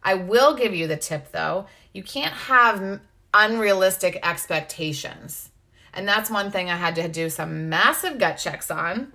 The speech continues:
I'll be the first to say it, and if Chris was here, <laughs> he would. I have high expectations for myself, and I've noticed over the years I project that on others as well. Well, guess what, girlfriend?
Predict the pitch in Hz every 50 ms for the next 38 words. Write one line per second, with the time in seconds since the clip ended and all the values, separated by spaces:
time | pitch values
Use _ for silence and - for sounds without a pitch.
0 | - - - 175 175 175 170 165 165 160 - 175 170 170 - - - 165 - 180
1 | 170 175 202 220 202 170 - - 180 170 160 - 170 165 156 - 175 170 165 170
2 | 175 175 - - - - 262 254 302 262 226 208 - - 220 208 196 185 180 185
3 | 262 269 - - - - - - - - - 196 202 196 185 180 180 180 185 180
4 | 180 185 180 - - 180 170 - 180 170 165 - 170 170 - 175 160 160 160 151
5 | - - - 151 151 151 185 262 - - - - _ _ - - _ _ _ -
6 | 185 190 180 180 170 180 180 180 180 180 180 180 180 - 185 170 170 170 170 165
7 | 160 165 165 160 160 160 165 160 - - 170 160 156 - _ - - 185 175 160
8 | 160 160 170 165 165 - - - 175 160 156 156 160 156 - - 160 156 156 151
9 | 151 147 156 156 156 156 156 151 147 151 156 156 165 160 - - - - - -
10 | _ _ _ _ _ _ - 170 160 156 160 160 156 156 175 202 233 247 254 262
11 | 269 277 277 277 277 285 285 294 302 294 294 277 233 180 - 131 165 156 151 147
12 | 143 - - - 131 131 - 160 - -